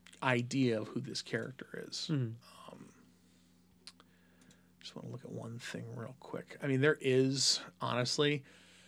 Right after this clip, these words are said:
Speaker 1: there's a great three hundred and sixty-five character question, questionnaire, which is fantastic, by the
Speaker 2: Yeah.
Speaker 1: way. Um, but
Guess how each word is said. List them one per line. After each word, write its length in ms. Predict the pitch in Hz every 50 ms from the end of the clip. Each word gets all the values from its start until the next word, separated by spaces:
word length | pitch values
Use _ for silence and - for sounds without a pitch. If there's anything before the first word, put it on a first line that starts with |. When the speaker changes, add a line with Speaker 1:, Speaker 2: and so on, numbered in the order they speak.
| - _ -
Speaker 1:
there's 180 | - 175 165 131
a 60 | 113
great 440 | 104 - - - 117 123 127 127 -
three 260 | - - - 131 117
hundred 260 | 117 127 123 127 117
and 80 | 117 113
sixty-five 640 | - - 127 - - 131 - - 113 117 123 127
character 400 | - - 113 117 120 120 - 123
question, 600 | 123 - 143 139 131 - - 151 143 143 143 - - -
questionnaire, 560 | - - 135 131 - 143 139 143 143 147 147
which 140 | 143 127 135
is 100 | 127 -
fantastic, 720 | - 117 107 120 - - 117 117 123 - - - 131 131 - -
by 120 | 135 131
the 60 | 131
Speaker 2:
Yeah. 60 | 135 135
Speaker 1:
way. 140 | 135 139 135 135 _ _ _ _ _ - - - - - - -
Um, 300 | - - - - - - _ _ - - - - - - - - - _ _ _ _ _ _ - -
but 240 | 127 107 101 92